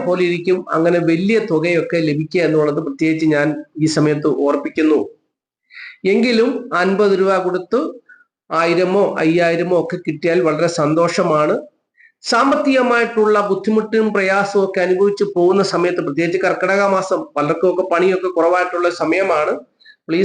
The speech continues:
സമയത്ത് ഒരു അൻപത് രൂപ കൊടുത്ത് ഒരു ലോട്ടറി ടിക്കറ്റ് എടുത്തിട്ട് അഞ്ഞൂറ് രൂപ കിട്ടിയാലും ഓടിച്ചെന്ന് വീട്ടിലെ പേർക്കുള്ള സാധനങ്ങളൊക്കെ വാങ്ങിച്ച് വീട്ടിലെ കാര്യങ്ങളൊക്കെ ഭംഗിയായിട്ട് നടത്താൻ പറ്റും. ഒരു മനുഷ്യന്റെ ജീവിതത്തിലെ ഏറ്റവും വലിയ സന്തോഷകരമായ ഒരു കാര്യം എന്ന് പറഞ്ഞു കഴിഞ്ഞാല്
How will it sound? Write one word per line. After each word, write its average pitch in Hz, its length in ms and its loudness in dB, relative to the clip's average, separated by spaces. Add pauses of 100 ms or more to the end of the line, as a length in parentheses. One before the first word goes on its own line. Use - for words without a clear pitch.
സമയത്ത് 190 360 0
ഒരു 185 120 0
അൻപത് 175 300 2
രൂപ 185 160 4
കൊടുത്ത് 175 320 -2
ഒരു 185 100 2 (120)
ലോട്ടറി 160 280 -2
ടിക്കറ്റ് 202 320 -4
എടുത്തിട്ട് 180 360 -2
അഞ്ഞൂറ് 214 300 2
രൂപ 208 100 4 (100)
കിട്ടിയാലും 180 500 0 (720)
ഓടിച്ചെന്ന് 240 480 2
വീട്ടിലെ 208 300 0
പേർക്കുള്ള 208 400 0
സാധനങ്ങളൊക്കെ 185 640 0
വാങ്ങിച്ച് 165 300 0 (140)
വീട്ടിലെ 214 280 -2 (120)
കാര്യങ്ങളൊക്കെ 170 500 0 (140)
ഭംഗിയായിട്ട് 190 640 2
നടത്താൻ 151 360 -2
പറ്റും. - 240 -10 (640)
ഒരു 285 120 4 (120)
മനുഷ്യന്റെ 247 460 0 (100)
ജീവിതത്തിലെ 208 320 0 (140)
ഏറ്റവും 220 360 0
വലിയ 190 200 0 (140)
സന്തോഷകരമായ 196 840 0
ഒരു 170 80 -4 (120)
കാര്യം 165 280 0
എന്ന് 180 140 0
പറഞ്ഞു 156 220 0
കഴിഞ്ഞാല് 139 380 0